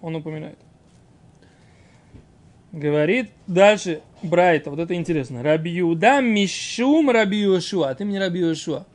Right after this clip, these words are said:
«Раби Иуда мишум Раби Йошуа, Омер», от имени Раби Йошуа, «а овер лифней атива бьем това ахарон шель хаг».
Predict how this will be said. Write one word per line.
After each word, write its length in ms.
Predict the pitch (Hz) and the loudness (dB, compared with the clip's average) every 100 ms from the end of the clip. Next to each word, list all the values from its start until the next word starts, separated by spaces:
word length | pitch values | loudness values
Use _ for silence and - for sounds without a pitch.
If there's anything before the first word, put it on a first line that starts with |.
| _ _ _ _ _ _ _ _ _ _ | _ _ _ _ _ _ _ _ _ _
«Раби 380 | - 160 190 202 | -6 -4 -2 -2
Иуда 260 | 170 165 208 | -2 -2 -4
мишум 440 | 202 170 - 285 | -4 -4 -4 0
Раби 240 | 226 190 165 | 0 0 -2
Йошуа, 340 | 147 175 233 254 | -4 -4 -4 -4
Омер», 340 | 247 262 294 - | -4 -4 -6 -10
от 180 | 180 | -8
имени 160 | 240 226 | -6 -4
Раби 180 | 175 151 | -4 -4
Йошуа, 380 | 143 247 262 - _ | -4 -4 -4 -6 _
«а 100 | 170 | -4
овер 400 | 160 165 190 262 | 0 0 2 2
лифней 340 | 220 160 190 214 | 0 -6 -4 -4
атива 320 | 175 165 202 | -2 0 2
бьем 240 | 165 180 | 2 0
това 220 | 175 156 | 0 0
ахарон 260 | 139 151 175 | -2 -4 -6
шель 140 | 147 | -8
хаг». 240 | 131 135 | -10 -10